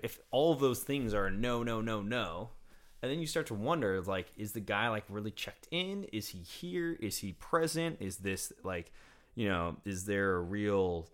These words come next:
effort behind changing things? And if, like, that's n-, like, make the switch.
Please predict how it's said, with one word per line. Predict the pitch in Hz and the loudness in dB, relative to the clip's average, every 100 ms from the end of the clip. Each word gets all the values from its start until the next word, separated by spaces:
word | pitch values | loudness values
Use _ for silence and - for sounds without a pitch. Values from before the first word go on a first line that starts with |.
| - - | -20 -4
effort | 107 139 165 165 147 | -2 0 2 2 4
behind | 156 156 156 151 | 2 4 2 2
changing | - 156 156 151 | 0 0 0 -2
things? | 147 156 151 151 143 | -2 0 0 0 -2
And | - 101 | -2 -4
if, | 92 | -2
like, | 202 196 | -2 -2
that's | 113 131 - | 0 0 -2
n-, | 135 - | -6 -4
like, | 110 - | -4 -2
make | 95 143 - | -4 -4 -4
the | |
switch. | - - - - - | -8 -4 -4 -4 -8